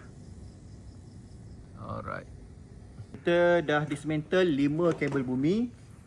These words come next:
Kabel bumi tu kita syaki, ah, memang dari awal telah connect, dia connect secara direct ke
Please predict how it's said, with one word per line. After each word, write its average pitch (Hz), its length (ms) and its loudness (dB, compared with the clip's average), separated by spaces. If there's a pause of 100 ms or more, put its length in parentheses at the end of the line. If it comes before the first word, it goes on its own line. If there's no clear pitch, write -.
(260)
Kabel 135 240 2
bumi 147 240 2
tu 202 220 2
kita 151 320 2
syaki, 208 640 0 (2000)
ah, 123 480 2 (240)
memang 151 320 4
dari 131 240 2
awal 160 480 4 (1040)
telah 143 380 4
connect, 139 320 -2 (100)
dia 123 240 -4
connect 147 380 2
secara 131 260 -2
direct 131 360 6 (280)
ke 196 220 4